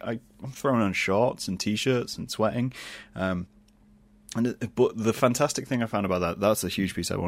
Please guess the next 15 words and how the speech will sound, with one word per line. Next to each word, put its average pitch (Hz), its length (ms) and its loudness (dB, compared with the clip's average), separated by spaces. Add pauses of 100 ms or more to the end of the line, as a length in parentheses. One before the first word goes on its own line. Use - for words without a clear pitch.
advice 87 340 -2
I - 20 -4
wanna - 160 -4
give 127 120 -8
people. - 360 -6
<coughs> - 40 -12 (720)
If 139 240 2
you, 151 400 4
sorry, 92 260 -2
excuse 95 260 0
me, 90 180 -2
if 120 180 -2
you 160 100 0
feel 127 460 6 (1080)
self-conscious - 840 0